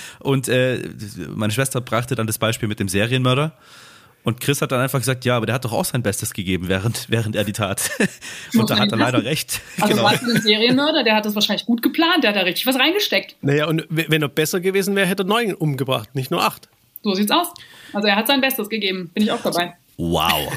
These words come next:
Speaker 1: Ich dachte, wir machen einen gehaltvollen Podcast, aber da sind wir wieder. Tada, duff. Äh,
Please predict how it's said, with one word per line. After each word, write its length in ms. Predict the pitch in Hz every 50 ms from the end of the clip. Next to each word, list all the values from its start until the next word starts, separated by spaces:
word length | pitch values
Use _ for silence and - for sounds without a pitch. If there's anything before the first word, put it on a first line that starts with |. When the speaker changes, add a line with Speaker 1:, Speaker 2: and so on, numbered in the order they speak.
| -
Speaker 1:
Ich 100 | 113 113
dachte, 240 | - 135 147 - 170
wir 100 | 123 120
machen 160 | 117 131 123
einen 100 | 117 110 98
gehaltvollen 480 | 95 87 101 110 120 - - 87 87
Podcast, 460 | - 139 139 - - 117 113 117 - 147
aber 220 | 160 185 190 175
da 100 | 139 131
sind 120 | 113 131 143
wir 100 | 127 110
wieder. 280 | 123 123 120 120 113 101 - - _ - - - - -
Tada, 260 | 349 147 143 151 339 - 156 - -
duff. 360 | 143 120 127 - - - - - _ _ - - - - - - - - - - - - _ _ _ _
Äh, 340 | - - 135 143 147 147 143